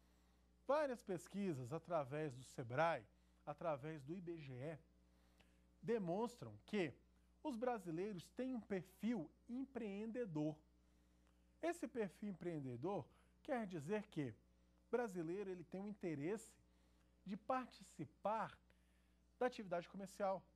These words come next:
O brasileiro, ele quer ser empreendedor, ele quer ter o seu próprio negócio.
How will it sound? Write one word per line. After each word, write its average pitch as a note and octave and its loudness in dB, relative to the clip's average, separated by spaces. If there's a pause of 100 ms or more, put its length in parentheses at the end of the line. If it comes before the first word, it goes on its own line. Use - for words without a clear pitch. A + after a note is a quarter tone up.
(520)
O A#3 -10
brasileiro, F3+ -2 (460)
ele A3 -6
quer F3 -4
ser F#3+ -2 (280)
empreendedor, G3 -2 (540)
ele A#3 6
quer G#3+ -2
ter A#3 -2
o F#3 -6
seu D#3+ -4
próprio F3 -6
negócio. D3 -4